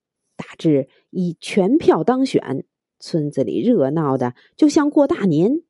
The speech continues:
这几年忙着带领乡亲们致富奔小康，大志的婚事就给搁下了。要说对象还是有的，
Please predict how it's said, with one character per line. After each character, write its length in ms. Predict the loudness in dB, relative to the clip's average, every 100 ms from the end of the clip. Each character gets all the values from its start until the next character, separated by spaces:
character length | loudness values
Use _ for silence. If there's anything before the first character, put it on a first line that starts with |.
| _ _ _ _ _ _ _ _ _ _ _ _ _ _
这 260 | -2 0 0
几 180 | -8 -12
年 400 | -10 -12 -14 -18 _ _ _ _
忙 240 | 0 2
着 80 | 2
带 180 | 2 0
领 160 | 0
乡 300 | -2 -2 -2
亲 120 | 0 0
们 180 | 0
致 180 | 2 0
富 180 | 2 0
奔 160 | 0 -4
小 220 | -6 -16
康， 300 | -10 -10 -10 _ _ _ _ _
大 200 | -12 -10 -4
志 160 | -2
的 100 | 0
婚 320 | 0 0 0 0
事 320 | 0 0 -2 _ _ _
就 120 | -10
给 180 | -10 -10
搁 280 | -4 -2 0
下 160 | -4 -12
了。 80 | _ _ _ _ _ _ _ _ _ 0
要 160 | 0
说 160 | 2 2
对 220 | 4 2
象 380 | 0 0 0 -8 _
还 160 | -14 -8
是 140 | -6
有 200 | -6 -12 -18
的， 180 | -20